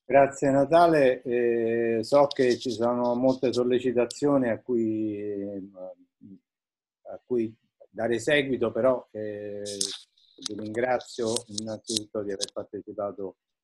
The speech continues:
a questo piccolo incontro e come detto, eh,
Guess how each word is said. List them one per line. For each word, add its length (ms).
a 140
questo 300
piccolo 300
incontro 640
e 520
come 220
detto, 680
eh, 480